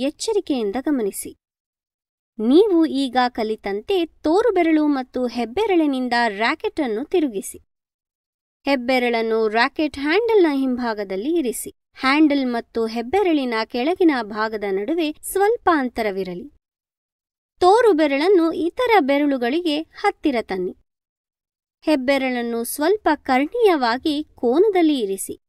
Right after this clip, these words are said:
ಹೆಬ್ಬೆರಳನ್ನು ಹ್ಯಾಂಡಲ್‌ನ ಹಿಂಭಾಗದಲ್ಲಿ ಇಡುವುದರಿಂದ ಅದು ಉತ್ತಮ ಸ್ಥಿರತೆ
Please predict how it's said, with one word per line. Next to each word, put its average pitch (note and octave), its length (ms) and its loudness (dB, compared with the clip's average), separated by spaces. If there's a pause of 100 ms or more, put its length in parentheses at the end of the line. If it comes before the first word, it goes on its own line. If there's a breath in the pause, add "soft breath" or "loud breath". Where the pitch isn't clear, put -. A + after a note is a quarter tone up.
(920)
ಹೆಬ್ಬೆರಳನ್ನು D#4 800 2
ಹ್ಯಾಂಡಲ್‌ನ D4 680 0
ಹಿಂಭಾಗದಲ್ಲಿ A#3+ 960 -4
ಇಡುವುದರಿಂದ B3+ 640 0 (180)
ಅದು F4+ 240 6 (100)
ಉತ್ತಮ G4+ 460 2 (120)
ಸ್ಥಿರತೆ B3 600 -4